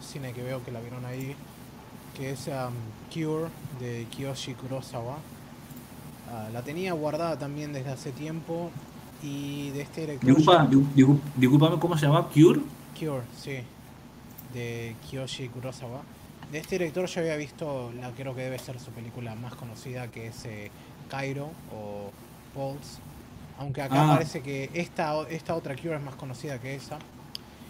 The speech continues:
Speaker 1: Y bueno, ya con eso tenía más o menos un perfil de qué tipo de películas hace, am, con ese tono, con ese, digamos, ese trabajo de cámara estática, am, con un tono muy seco y estos cortes así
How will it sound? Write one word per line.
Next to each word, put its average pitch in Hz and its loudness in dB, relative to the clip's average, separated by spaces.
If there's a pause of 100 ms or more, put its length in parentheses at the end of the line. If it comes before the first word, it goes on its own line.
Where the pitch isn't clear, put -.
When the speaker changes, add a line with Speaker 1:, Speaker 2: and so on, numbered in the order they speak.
(240)
Speaker 1:
Y 139 -4
bueno, 156 -2
ya 180 4
con 170 -2
eso 175 -4
tenía 160 -2
más 156 -6
o 165 -4
menos 151 -8
un 165 -6
perfil 147 -6
de 139 -6
qué 131 -6
tipo 135 -6
de 127 -4
películas 123 -8
hace, 143 -6 (400)
am, 104 -8 (1400)
con 147 -8
ese 165 -4
tono, 165 -2
con 156 -6
ese, 165 -2
digamos, 156 -6 (1000)
ese 180 -4
trabajo 160 -2
de 143 -2
cámara 151 -4
estática, 135 -8
am, 107 -12 (1040)
con 131 -8
un 131 -6
tono 135 -6
muy 135 -4
seco 139 -6
y 127 -6
estos 123 -14
cortes 131 -10
así 127 -8